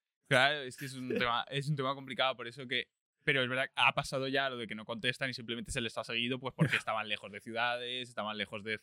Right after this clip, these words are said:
Speaker 1: de zonas pobladas. Entonces, pues, te da igual que se estrellen si quieren contra el campo, ¿sabes?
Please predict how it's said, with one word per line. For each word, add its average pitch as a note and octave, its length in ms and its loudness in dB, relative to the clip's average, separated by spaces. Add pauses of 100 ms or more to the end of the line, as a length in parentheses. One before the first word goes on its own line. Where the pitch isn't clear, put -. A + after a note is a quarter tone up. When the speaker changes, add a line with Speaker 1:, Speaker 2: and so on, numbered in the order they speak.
Speaker 1:
de A#2+ 180 -4
zonas A#2 240 -2
pobladas. A#2+ 520 0 (320)
Entonces, A2 180 0
pues, F2 300 -2
te A2 80 -2
da G#2 140 2
igual G#2+ 340 -2
que A2+ 540 -2
se C3 100 -6
estrellen A#2 380 -2
si G#2+ 100 -12
quieren G#2+ 180 0
contra G2 220 -4
el F3+ 80 4
campo, A#2+ 340 -2
¿sabes? A#2+ 300 -6